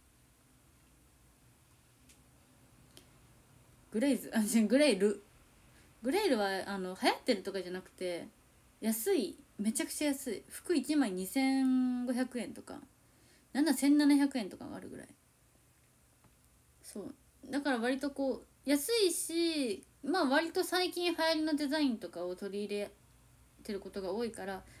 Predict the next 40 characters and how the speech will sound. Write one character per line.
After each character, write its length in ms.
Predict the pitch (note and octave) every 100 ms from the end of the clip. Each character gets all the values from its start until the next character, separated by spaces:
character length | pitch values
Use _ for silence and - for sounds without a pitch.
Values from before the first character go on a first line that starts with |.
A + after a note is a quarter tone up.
| - -
ま 80 | D#4+
あ 20 |
そ 100 | C#4+
れ 140 | E4+ F#4+
に、 240 | F#4 D4+ - -
だ 120 | B3
か 80 | E4+
ら 80 | B3+
こ 80 | A3+
そ、 100 | G3+ - -
あ 160 | G#3+ G3
の、 440 | F#3+ F#3 F#3 F3+ -
当 80 |
た 80 | A#3
り 100 | D#4
外 140 | C4 G3+
れ 60 |
は 60 | F3
結 180 | G#3+ -
構 80 | -
大 40 | -
き 80 | A3
い 20 |
ん 60 | F#3
だ 80 |
け 100 | -
ど、 140 | - - - - - - - - - - - - - -
で 80 | B3+
も 100 | A3
当 80 | B3+
た 100 | F4+
れ 80 | C#4+
ば 80 |
安 240 | G3+ A#3 -
く 80 | G3
て 100 | F3
可 220 | G3 F3+
愛 220 | F3+
い 20 |
っ 40 | E3